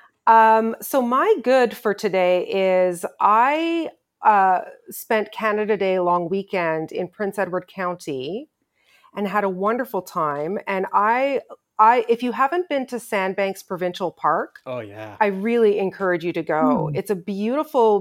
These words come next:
Speaker 1: beach. Uh, it's really easy to get to. Uh, there's a restaurant there, but it's, it's pretty low key. It's a fabulous place to go.
Speaker 2: I agree.
Speaker 3: How far is it from Toronto?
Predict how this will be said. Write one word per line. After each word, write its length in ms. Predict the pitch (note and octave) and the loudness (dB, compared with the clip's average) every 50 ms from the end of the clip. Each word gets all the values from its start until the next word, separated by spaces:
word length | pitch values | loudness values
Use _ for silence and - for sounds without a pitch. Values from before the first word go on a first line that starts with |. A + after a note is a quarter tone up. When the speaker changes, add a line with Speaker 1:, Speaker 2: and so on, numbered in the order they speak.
| F3+ | 0
Speaker 1:
beach. 680 | D#3 - D#3+ D#3+ G#3 C#4+ F4 - - - - - - - _ _ _ _ _ _ _ _ _ _ - _ - - | -4 -4 -4 -4 -2 -4 -6 -10 -10 -12 -12 -12 -12 -16 _ _ _ _ _ _ _ _ _ _ -20 _ 4 6
Uh, 340 | G#3+ G#3 G3+ G3 G3 G3+ - - | 6 8 8 6 6 4 4 2
it's 240 | A3 G3+ F#3+ G3 - | 0 0 0 0 -8
really 420 | F#3 F#3 F#3 A3+ B3 C4 B3+ C4+ B3+ | -14 -8 -6 -4 -2 -2 -2 -2 -4
easy 400 | - G#3+ G#3+ G#3+ G#3 G3+ A3 F#3 | -4 -4 -4 -4 -2 -2 -2 -2
to 80 | G3+ | -2
get 280 | E3+ G3 F#3+ F#3+ F#3 - | 0 2 0 0 0 -4
to. 720 | - - G#3+ G3 F#3+ F#3 F#3 F3+ F3+ F3+ F3+ F3 - - _ _ _ - | -6 -2 0 0 0 0 0 0 0 -2 -2 -4 -6 -8 _ _ _ -2
Uh, 440 | - F#3+ F3 E3+ E3+ E3+ E3+ - - - | 0 2 4 4 4 4 2 2 -2 -4
there's 240 | F#3+ F#3 F3+ E3+ E3 | -4 -2 -2 -2 -2
a 80 | E3+ | -2
restaurant 680 | E3 F#3 A#3+ C4 B3+ - - C#4+ C4+ B3+ B3+ A#3+ - G3 | 0 2 2 2 2 0 -4 -2 0 2 2 0 0 0
there, 420 | A3+ A3 A3 A3 A3 A3 G#3+ G#3+ A3 | 0 2 4 4 4 4 2 2 2
but 180 | G3 G3+ F3+ | 2 0 0
it's, 160 | F3+ F3 - G3+ G#3 - - | 0 -2 -2 -4 -6 -6 -4
it's 160 | - G3+ G3+ - | -6 -6 -6 -6
pretty 500 | _ - B3+ B3+ B3+ B3+ B3+ B3 A#3+ A3+ | _ -6 -4 -4 -2 -2 -2 0 -2 -2
low 260 | G3+ G3 F#3+ G3 G3 | 0 0 0 0 0
key. 520 | G3 - - E3 D#3+ F3 G#3 C4+ F#4+ G#4 G#4 _ _ _ _ _ _ _ _ _ _ _ _ | -4 -6 -8 -6 -4 -4 -4 -4 -4 -6 -6 _ _ _ _ _ _ _ _ _ _ _ _
It's 80 | _ - | _ -10
a 120 | G#3 G3+ | -10 -4
fabulous 460 | - A3+ G3 G3+ F3+ F#3 F3 E3+ D#3+ - | 0 2 2 4 2 2 -2 -2 -4 -4
place 240 | - D#3 C#3+ C#3 - | -6 -6 -6 -6 -8
to 100 | - - | -10 -6
go. 240 | - G#2+ - - - _ _ _ _ - | -6 -6 -6 -8 -14 _ _ _ _ -4
Speaker 2:
I 160 | C3 C3+ D3 | -2 0 2
agree. 480 | D#3 D3 C#3 C#3 D3 D#3 C#3 A#2 G2 - _ _ _ - | 0 0 0 0 0 0 0 -2 -6 -10 _ _ _ -10
Speaker 3:
How 160 | - G3 A#3+ A#3 | -4 -2 -2 -2
far 300 | - - F#3+ F#3+ G#3 A#3+ | 0 0 0 0 0 -2
is 180 | C4 B3+ A#3 | -2 -4 -4
it 260 | C#4 D#4+ F4+ E4 - _ _ - _ _ | -8 -8 -8 -8 -12 _ _ -20 _ _
from 200 | - - F#3 F#3+ | -10 -6 -6 -6
Toronto? 580 | - - F3+ F3 F3 G3 - C4 D4+ D#4 D4 | -4 -4 -6 -4 -4 -6 -6 -8 -8 -8 -12